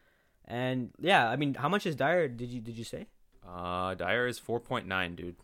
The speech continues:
Speaker 2: Like, so
Speaker 1: Wow.
Speaker 2: cheap. That's nothing.
Speaker 1: Wow.
Speaker 2: That's, like, the same
Speaker 1: Yeah,
Speaker 2: as
Speaker 1: yeah.
Speaker 2: Konza. Like, you're getting
Speaker 1: That's a cheeky, that's a cheeky little signing. And if he's gonna, uh, who's the other? Is it Dyer and Alderweireld, right? They're, they're the center back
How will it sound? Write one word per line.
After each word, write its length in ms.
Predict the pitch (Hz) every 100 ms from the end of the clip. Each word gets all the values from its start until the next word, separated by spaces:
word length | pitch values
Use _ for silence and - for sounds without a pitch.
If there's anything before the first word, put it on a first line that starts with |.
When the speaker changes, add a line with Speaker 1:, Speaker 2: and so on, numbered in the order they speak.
| -
Speaker 2:
Like, 160 | - -
so 140 | -
Speaker 1:
Wow. 240 | 104 107 98
Speaker 2:
cheap. 160 | 87
That's 180 | 92 92
nothing. 380 | 90 92 90 87
Speaker 1:
Wow. 240 | 101 101
Speaker 2:
That's, 140 | 90 -
like, 100 | 113
the 60 |
same 180 | 117 123
Speaker 1:
Yeah, 60 | 147
Speaker 2:
as 60 | 156
Speaker 1:
yeah. 80 |
Speaker 2:
Konza. 360 | 156 107 98 87 -
Like, 220 | 87 101
you're 80 | 98
getting 180 | 104
Speaker 1:
That's 120 | 143 220
a 60 |
cheeky, 460 | 175 185 - 180 -
that's 200 | - 143
a 40 | 165
cheeky 320 | 180 165 165
little 200 | 156 147
signing. 360 | 143 139 135 123
And 200 | 120 -
if 200 | 131 151
he's 140 | 127
gonna, 220 | 147 147
uh, 380 | - 160 180 180 - - - -
who's 220 | 180 208
the 140 | 202 175
other? 280 | 175 175
Is 220 | - - 240
it 100 | 139
Dyer 280 | 135 147
and 120 | 147 -
Alderweireld, 640 | 135 165 151 135 113 104
right? 160 | 131 127
They're, 120 | 127
they're 220 | 120 127 147
the 80 |
center 240 | 131 127 127
back 220 | 117